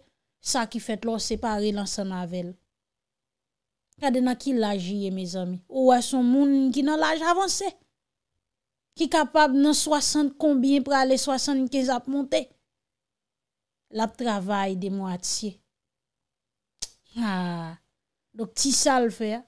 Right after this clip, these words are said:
zepi mayi l fè a, pou l kase l, pou l bay mèt tè a moso, pou l kenbe moso, paske l pa gen tè.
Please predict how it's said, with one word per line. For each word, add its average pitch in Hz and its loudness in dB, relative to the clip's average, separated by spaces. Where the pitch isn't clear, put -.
zepi 233 4
mayi 247 6
l 233 2
fè 220 -2
a, 220 0
pou 233 0
l 233 0
kase 226 0
l, 294 -2
pou 269 2
l 233 4
bay 277 4
mèt 247 2
tè 233 2
a 214 0
moso, 233 -2
pou 226 -2
l 220 -2
kenbe 208 0
moso, 196 -6
paske 214 -6
l 196 -4
pa 190 -8
gen 185 -6
tè. 190 -16